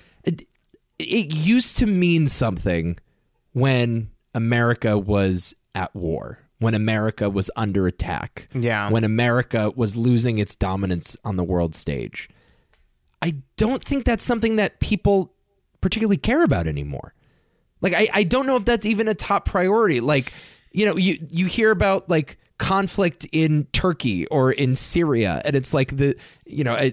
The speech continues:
Speaker 1: during the Trump administration and even during the Biden, I mean, sure, I mean, you, you heard about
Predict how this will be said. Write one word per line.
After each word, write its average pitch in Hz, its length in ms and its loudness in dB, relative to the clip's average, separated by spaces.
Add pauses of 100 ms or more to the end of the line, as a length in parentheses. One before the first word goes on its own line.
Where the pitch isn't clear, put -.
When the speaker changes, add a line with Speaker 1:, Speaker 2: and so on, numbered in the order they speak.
(140)
Speaker 1:
during 156 300 0
the 151 80 2
Trump 160 260 0
administration 123 640 0
and 120 100 0
even 123 200 0
during 117 180 2
the 110 80 0
Biden, 120 440 0
I 127 100 0
mean, 107 240 -2 (220)
sure, 175 220 0
I 104 40 0
mean, 90 260 -6
you, 95 300 -4
you 92 180 -4
heard 92 180 -2
about 82 340 -4